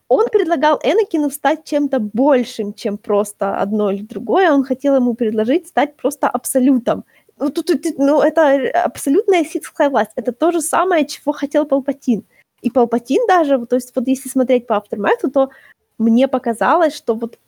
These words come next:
он бы хотел, чтобы это был он, но если это будет не он, а что-то другое тоже, ну, то есть главное, чтобы это был верховный ситхский порядок.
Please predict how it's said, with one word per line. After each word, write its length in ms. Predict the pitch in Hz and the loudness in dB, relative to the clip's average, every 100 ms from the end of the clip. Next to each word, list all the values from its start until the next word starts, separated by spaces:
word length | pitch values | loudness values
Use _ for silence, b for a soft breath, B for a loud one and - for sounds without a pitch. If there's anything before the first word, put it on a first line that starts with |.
| - | 0
он 200 | 262 277 | 4 4
бы 80 | 294 | 4
хотел, 360 | 294 294 269 | 0 2 0
чтобы 300 | - 240 220 | 0 -4 0
это 160 | 220 214 | 0 0
был 200 | 208 208 - | -2 -4 -2
он, 260 | 202 254 440 - _ _ | 0 0 -4 -8 _ _
но 140 | 233 247 | 0 2
если 360 | 247 320 302 | 2 0 0
это 200 | 247 247 | -2 0
будет 320 | 226 240 247 | 0 0 0
не 120 | 269 - | 0 2
он, 280 | 254 247 - | 2 2 -2
а 80 | 226 | -8
что-то 340 | - 247 240 | -4 -4 -2
другое 520 | 214 233 220 349 403 | -2 -4 0 2 2
тоже, 440 | - 277 220 196 208 - | 2 0 0 -4 -8 -4
ну, 140 | 247 | -2
то 120 | 240 214 | 2 0
есть 180 | 208 | -2
главное, 380 | 202 311 415 359 | 0 2 4 2
чтобы 280 | 320 285 269 | 0 -2 -2
это 160 | 285 254 | 0 0
был 280 | 240 285 247 | 2 2 2
верховный 480 | 233 - 285 285 | -2 0 0 2
ситхский 400 | 262 247 - 247 | 0 -4 -4 -6
порядок. 460 | 247 240 196 170 | -2 0 0 0